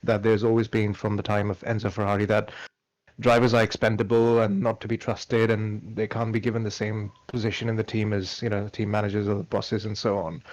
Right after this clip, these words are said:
So you find a team like Mercedes where, <clears throat> you know, engineers would trust the drivers, they would have chats and decisions would be made, made together. And Ferrari radio, you always,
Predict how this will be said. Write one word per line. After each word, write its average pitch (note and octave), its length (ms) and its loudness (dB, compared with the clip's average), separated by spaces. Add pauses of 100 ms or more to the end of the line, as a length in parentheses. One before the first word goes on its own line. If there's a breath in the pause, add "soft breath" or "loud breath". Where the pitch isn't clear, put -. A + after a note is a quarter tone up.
(360 loud breath)
So A#2 240 4
you A2+ 200 4
find B2 280 2
a - 20 4
team A#2 240 2
like A2+ 220 2
Mercedes A2+ 480 2
where, A2 340 4 (200)
<clears throat> - 200 -16
you E3 420 2
know, G#2+ 120 0
engineers A2 440 2
would G#2+ 140 -2
trust - 260 -2
the B2 60 -2
drivers, A2 440 0
they A2 120 2
would G#2 140 0
have G#2+ 320 0 (420)
chats - 440 0
and A#2 340 -2 (120)
decisions A#2 440 0
would G#2+ 80 0
be G#2+ 80 0
made, G#2 240 0 (640 loud breath)
made G#2 200 0
together. G#2 480 0 (600 loud breath)
And A2 140 -2
Ferrari B2+ 360 6
radio, B2 320 6
you A#2+ 160 4
always, A#2+ 580 2